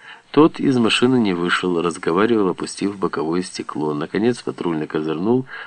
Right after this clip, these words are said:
отдал документы и что-то показал рукой. Вероятно,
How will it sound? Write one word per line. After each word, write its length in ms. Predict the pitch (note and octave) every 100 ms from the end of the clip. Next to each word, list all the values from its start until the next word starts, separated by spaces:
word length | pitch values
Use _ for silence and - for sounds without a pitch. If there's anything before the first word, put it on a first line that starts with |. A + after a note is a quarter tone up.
| -
отдал 380 | F#2+ A2 F#2+ E2
документы 560 | E2 F2+ G2+ C3 C3
и 40 | F2
что-то 360 | - B2+ C3
показал 500 | A#2 F#2 D#2 D#2 D#2+
рукой. 360 | D#2 D2 - B1+
Вероятно, 580 | C#2+ D2+ G2+ G2+ G2